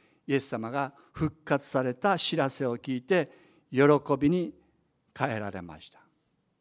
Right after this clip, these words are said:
あなたは今朝どうでしょうか？何な-、何かのことで悲しんでいないでしょうか？あるいは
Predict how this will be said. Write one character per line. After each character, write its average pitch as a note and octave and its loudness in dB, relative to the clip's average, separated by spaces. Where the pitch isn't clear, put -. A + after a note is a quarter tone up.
あ C#3+ 0
な C#3 0
た B2 -2
は A2 -4
今 C#3 -2
朝 A2 -2
ど G#2+ -4
う G#2+ -4
で G2+ -8
し - -6
ょ G2+ -4
う F#2 -8
か？ G#2 -6
何 A2+ 0
な-、 G2+ -6
何 A#2+ 0
か A2 -8
の G2+ -6
こ G#2+ -12
と A2 -8
で D3+ 0
悲 B2+ -2
し - -6
ん A#2+ -6
で A2 -12
い A#2 -10
な A#2 -6
い G#2+ -6
で G2+ -12
し - -12
ょ G2+ -10
う G#2 -16
か？ A#2 -10
あ A2 -8
る C#3+ -8
い C3 -6
は C#3 -4